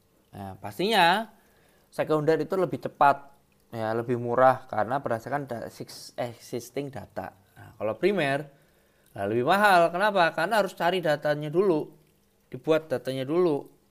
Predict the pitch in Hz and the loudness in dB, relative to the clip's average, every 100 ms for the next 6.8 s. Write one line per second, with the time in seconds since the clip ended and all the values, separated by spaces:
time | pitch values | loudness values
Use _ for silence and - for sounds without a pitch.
0 | _ _ _ _ _ _ 117 107 107 131 | _ _ _ _ _ _ -8 -6 -6 -8
1 | _ _ _ _ _ _ _ _ _ _ | _ _ _ _ _ _ _ _ _ _
2 | _ _ _ _ _ _ _ _ _ _ | _ _ _ _ _ _ _ _ _ _
3 | _ _ _ _ _ _ _ _ _ _ | _ _ _ _ _ _ _ _ _ _
4 | _ _ _ _ _ _ _ - 165 170 | _ _ _ _ _ _ _ -2 2 4
5 | 185 202 247 208 185 175 190 202 - _ | 4 0 0 2 4 6 4 -2 -18 _
6 | _ _ _ _ _ 104 101 | _ _ _ _ _ -12 -10